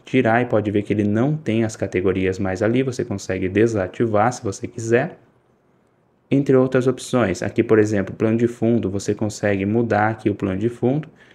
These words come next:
E aqui, se você aumentar, você consegue até ver o mesmo plano de fundo da tela inicial aqui na gaveta de aplicativos. Você consegue mudar a opacidade. Aqui também o layout, original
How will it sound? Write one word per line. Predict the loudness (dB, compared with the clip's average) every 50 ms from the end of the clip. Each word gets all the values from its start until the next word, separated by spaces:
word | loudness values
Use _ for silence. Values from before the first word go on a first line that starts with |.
| _ _
E | -2 0 2
aqui, | 2 0 0 -2 -2 -2 -2 -2
se | -2 -4 0
você | 0 0 -2 -2 -6 -6 -2
aumentar, | 0 2 2 2 2 2 0 0 -2 -4 -2 0 2 2 2 0 -2 -8 -20 _ _
você | -8 -6 -4 -6
consegue | -4 -4 -6 -4 -4 -4 -2 -2
até | -4 0 2 0 2
ver | 2 2 2 2 0 0 -2 -14 -20 -20 _
o | _ 0
mesmo | 2 2 2 2 2 0 -2 0
plano | 2 0 2 2
de | 0
fundo | -2 -2 -2 -4 -2
da | -2 -2
tela | -2 -2 -2 -2
inicial | 0 -2 -2 -2 -4 -2 0 0 2 2 0 0
aqui | -2 -4 -4 -2 -2 0 0 0 0 -4 -16 -20 _ _ _ _
na | 0 0
gaveta | 2 2 2 2 2 0 2 0 0
de | 2 2 2
aplicativos. | 2 2 -2 -2 -2 -2 -4 -4 -4 0 2 2 2 0 -4 -4
Você | -6 -4 -4 -4
consegue | -4 -4 -6 -4 -4 -2 -2
mudar | -2 -2 0 0 2
a | 2 2
opacidade. | 2 0 -2 -2 0 -2 0 2 2 0 0 -2 -10 -14 -20 -20 _ _ _ _ _ _ _ _ _ _ _ _ _ _ _ _ _ _ _ _ _ _
Aqui | -6 -4 -2 -4
também | -4 -2 0 0 0 0 0 2
o | 2
layout, | 2 2 2 4 4 4 2 2 0 -6 -12 -18 -18 _ _ _ _ _ _ _ _ _ _ _ _ _ -4 -4 -4 -2
original | 0 0 0 0 0 -2 -2 -2 0 0 0 -2 -4 -6